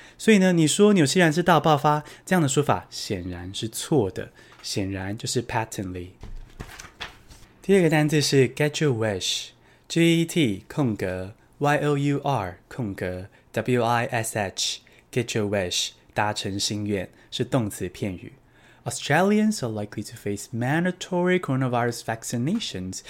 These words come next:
if the Prime Minister gets his wish.澳洲政府在跟牛津大学洽谈中，如果他们签约成功的话呢，哦，有疫苗顺利的发展出来的话呢，政府呢，要提供人民免费的疫苗接种。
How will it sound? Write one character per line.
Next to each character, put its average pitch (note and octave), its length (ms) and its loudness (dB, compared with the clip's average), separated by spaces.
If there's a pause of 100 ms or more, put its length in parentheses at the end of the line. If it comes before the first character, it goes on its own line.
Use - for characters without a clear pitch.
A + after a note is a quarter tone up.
(160)
if - 120 -8
the B2 80 -4
Prime E3+ 320 -2
Minister A2 580 -2
gets F#2 260 -10
his - 180 -8
wish. - 480 -8 (580)
澳 F#3 140 4
洲 F#3 180 4
政 F3+ 200 2
府 A#2 100 -2
在 C#3 140 4
跟 D3+ 160 2
牛 A#2 160 2
津 C3 200 0
大 C3+ 140 2
学 G#2 240 0
洽 C3 220 0
谈 G2 240 -4
中， G#2+ 300 -2 (300)
如 D#3+ 80 4
果 C#3 80 4
他 E3 80 2
们 C#3+ 120 4
签 E3+ 180 2
约 E3+ 160 6
成 A#2+ 260 2
功 E3+ 220 2
的 D#3+ 80 0
话 D#3+ 200 4
呢， C3+ 280 2
哦， A2 100 -2
有 F#2 160 -2
疫 D#3+ 180 0
苗 G#2 300 0
顺 C#3+ 220 0
利 C#3 100 4
的 B2+ 60 4
发 D3+ 160 4
展 G#2+ 160 0
出 - 140 -2
来 C3 100 4
的 B2+ 80 -4
话 D3+ 160 2
呢， C#3+ 180 0 (360)
政 G3+ 200 6
府 A#2 180 -2
呢， A2+ 120 2
要 C#3 140 4
提 C3+ 140 -2
供 C3+ 180 2
人 A2+ 140 2
民 A2 200 0 (240)
免 G#2+ 240 0
费 E3+ 240 2
的 A#2 140 4
疫 D#3 200 2
苗 G#2 260 0
接 C#3+ 260 0
种。 - 200 -2